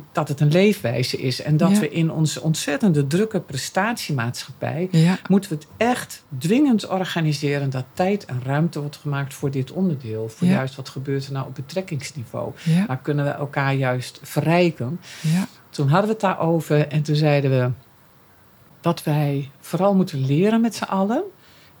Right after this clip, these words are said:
Speaker 1: is dat we kunnen verdragen dat er even geen harmonie is.
Speaker 2: Ja, ja.
Speaker 1: En, en dat vind ik zo'n mooi woord,
Speaker 2: Ja.
Speaker 1: verdragen. Want
Speaker 2: Ja.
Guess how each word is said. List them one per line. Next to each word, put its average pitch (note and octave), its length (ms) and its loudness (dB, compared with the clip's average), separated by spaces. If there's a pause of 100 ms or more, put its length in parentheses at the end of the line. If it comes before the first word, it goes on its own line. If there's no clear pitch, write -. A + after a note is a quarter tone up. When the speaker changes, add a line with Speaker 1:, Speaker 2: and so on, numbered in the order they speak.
Speaker 1:
is E3+ 100 -4
dat F3+ 140 0
we E3+ 60 -6
kunnen D#3+ 220 0
verdragen D#3 840 -2
dat F3 160 0
er - 60 -8
even E3 260 -2
geen B3+ 340 0
harmonie A2+ 560 -2 (180)
is. E3 100 6
Speaker 2:
Ja, E3+ 260 6 (360)
ja. D3+ 240 0
Speaker 1:
En, E3 180 0
en E3+ 220 2
dat F#3+ 200 0
vind G#3 160 0
ik F#3+ 60 -10
zo'n - 300 -4
mooi G3 220 4
woord, F3 460 2
Speaker 2:
Ja. - 80 -2
Speaker 1:
verdragen. E3+ 760 0
Want F3+ 260 2
Speaker 2:
Ja. F3+ 140 -2